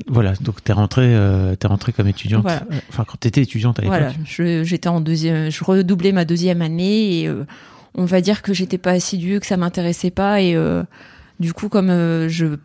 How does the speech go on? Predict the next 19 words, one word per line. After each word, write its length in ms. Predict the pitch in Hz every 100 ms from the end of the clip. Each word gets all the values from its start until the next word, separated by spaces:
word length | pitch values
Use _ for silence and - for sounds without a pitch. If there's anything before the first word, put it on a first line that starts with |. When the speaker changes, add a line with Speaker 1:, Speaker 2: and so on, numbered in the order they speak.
| -
Speaker 2:
postulais 400 | 220 - 226 226
pour 200 | 196 185
un 80 | 180
D 120 | 180
U 100 | 170
T, 440 | - 220 233 226 -
en 160 | 196
attendant, 400 | 185 180 160 180
je 100 | 196
me 60 | 175
suis 140 | -
dit, 100 | 180
bah, 160 | 180 156
pourquoi 300 | 175 - 175
pas 100 | 190
faire 180 | - 165
un 80 |
petit 200 | 160 - 170
job. 320 | 170 175